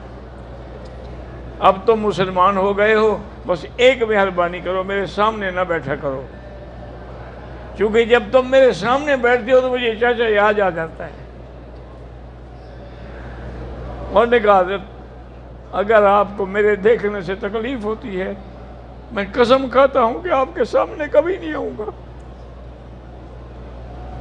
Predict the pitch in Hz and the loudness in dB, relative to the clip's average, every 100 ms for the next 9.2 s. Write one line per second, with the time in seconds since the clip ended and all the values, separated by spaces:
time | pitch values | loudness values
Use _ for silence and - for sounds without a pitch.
0 | - - - 208 240 254 269 311 320 311 | -12 -10 2 4 4 6 8 6 8 8
1 | 269 269 320 277 302 285 233 254 240 240 | 8 6 0 2 4 4 4 0 0 0
2 | 240 220 220 208 208 208 208 208 196 208 | 0 2 -2 0 2 2 0 -2 -2 -4
3 | 180 196 180 170 190 190 185 147 160 170 | -4 -6 -8 0 0 0 -2 -6 -10 -12
4 | - - - - - - - - - - | -14 -16 -18 -18 -18 -18 -18 -18 -16 -16
5 | - - - - - - - - - - | -16 -16 -16 -16 -16 -16 -16 -16 -14 -14
6 | - - - - - - - - 170 190 | -14 -12 -12 -10 -10 -10 -4 6 8 8
7 | 214 220 196 190 208 208 180 185 - - | 8 6 4 2 2 2 0 -6 -12 -16
8 | - - - - - - - - 180 196 | -18 -18 -18 -18 -18 -18 -18 0 2 4
9 | 226 | 2